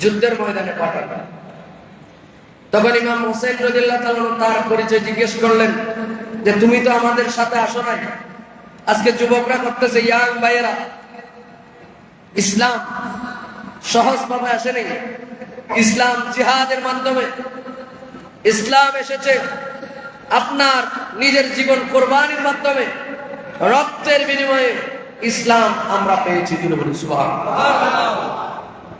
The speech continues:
তো একজন যুবক, তার নাম আব্দুল্লাহ বিন উমাইর কলবি। নাম কি?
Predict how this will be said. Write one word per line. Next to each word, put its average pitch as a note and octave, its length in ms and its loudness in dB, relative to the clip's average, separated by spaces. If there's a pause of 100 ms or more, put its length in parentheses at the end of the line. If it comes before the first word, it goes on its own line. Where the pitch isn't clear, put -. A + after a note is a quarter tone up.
(1200)
তো - 80 0
একজন C#4 440 0
যুবক, C#4+ 320 4 (260)
তার B3 240 4
নাম B3+ 200 0 (920)
আব্দুল্লাহ C#4 600 0
বিন C4 320 -6
উমাইর A3+ 540 2
কলবি। F#3+ 340 0 (500)
নাম G3+ 260 2
কি? C4 420 -2